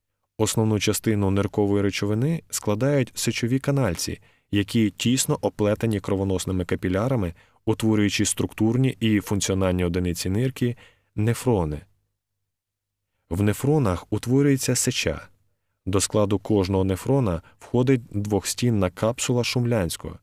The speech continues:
що має вид чаші, яка огортає клубочок капілярів кровоносних судин.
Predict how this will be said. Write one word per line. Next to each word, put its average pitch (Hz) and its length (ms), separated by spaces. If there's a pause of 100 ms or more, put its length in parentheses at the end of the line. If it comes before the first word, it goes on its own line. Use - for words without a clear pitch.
(260)
що 98 360
має 101 300
вид 101 240
чаші, - 540 (240)
яка 92 400
огортає 95 520
клубочок 92 480
капілярів 120 580
кровоносних 92 640
судин. 92 400